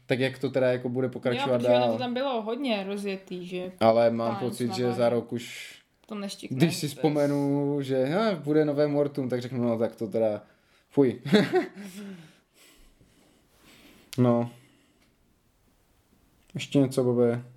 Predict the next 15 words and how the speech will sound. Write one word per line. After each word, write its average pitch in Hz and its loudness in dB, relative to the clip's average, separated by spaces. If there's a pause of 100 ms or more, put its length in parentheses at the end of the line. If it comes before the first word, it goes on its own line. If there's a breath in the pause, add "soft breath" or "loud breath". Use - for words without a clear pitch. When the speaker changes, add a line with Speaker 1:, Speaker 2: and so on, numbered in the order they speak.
(120)
Speaker 2:
Mm-mm. 202 -2 (3000 loud breath)
To 214 -4
by 196 -2
tak 196 -8
stačilo. - -14 (240)
Speaker 1:
Hmm. 120 2 (1300 loud breath)
Jo, 123 6
asi 131 -2
tak 123 -2
bych 120 -6
to 131 -4
shrnul, 123 0
no. 95 -4
Pokud 117 -4
chcete 120 2